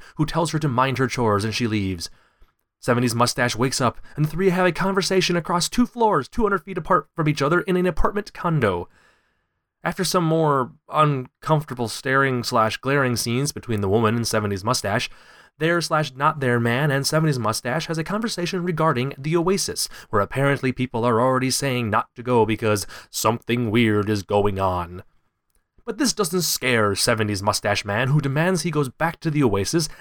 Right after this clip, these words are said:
and of course, we cut to a scene where he and staring woman walk into the desert, and she takes her clothes off. Uh, wait, what? Wait, did I miss something? Okay, apparently awkwardly staring ultimately ends in having sex.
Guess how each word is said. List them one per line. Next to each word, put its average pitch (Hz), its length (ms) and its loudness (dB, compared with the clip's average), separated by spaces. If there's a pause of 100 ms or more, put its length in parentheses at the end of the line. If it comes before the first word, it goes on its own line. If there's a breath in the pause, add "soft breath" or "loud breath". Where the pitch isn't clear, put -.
and 240 120 2
of 247 120 -2
course, - 420 -2 (160 loud breath)
we 131 60 -4
cut 180 180 -2
to 214 100 0
a 196 60 2
scene 175 300 0
where 156 100 4
he 208 260 0
and 185 140 2
staring 185 320 0
woman 156 300 2
walk 196 240 0
into 196 120 0
the 170 80 -4
desert, 185 360 0 (180 loud breath)
and 123 80 -6
she 185 140 0
takes 180 260 0
her 196 80 6
clothes 143 300 -2
off. 95 280 0 (380 loud breath)
Uh, - 60 -12 (120)
wait, 101 280 -4
what? 175 300 -4 (520)
Wait, 113 160 0
did 117 120 -4
I 208 100 4
miss 151 200 2
something? 247 540 -2 (920)
Okay, 147 180 -2
apparently 233 560 0
awkwardly 170 500 0
staring 156 600 0
ultimately 135 480 0
ends 113 180 2
in 110 80 -2
having 104 300 0
sex. - 420 -6